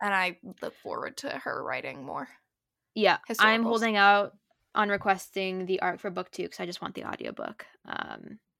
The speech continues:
Speaker 2: so whenever
Speaker 1: Yeah,
Speaker 2: that's
Speaker 1: that's fair.
Speaker 2: available, I am raring to go 'cause it's her and the doctor. <sighs> I'm so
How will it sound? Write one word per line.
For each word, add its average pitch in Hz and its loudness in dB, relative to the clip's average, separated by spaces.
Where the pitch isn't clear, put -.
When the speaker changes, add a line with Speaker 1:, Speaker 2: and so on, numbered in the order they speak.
Speaker 2:
so 202 -2
whenever 240 2
Speaker 1:
Yeah, 240 2
Speaker 2:
that's 226 0
Speaker 1:
that's 202 -10
fair. 190 0
Speaker 2:
available, 180 -2
I 185 -4
am 180 -8
raring 180 -4
to 175 -6
go 175 0
'cause 196 -6
it's 190 -4
her 196 -8
and 196 -6
the 196 -8
doctor. 294 -8
<sighs> - -20
I'm - -20
so - -20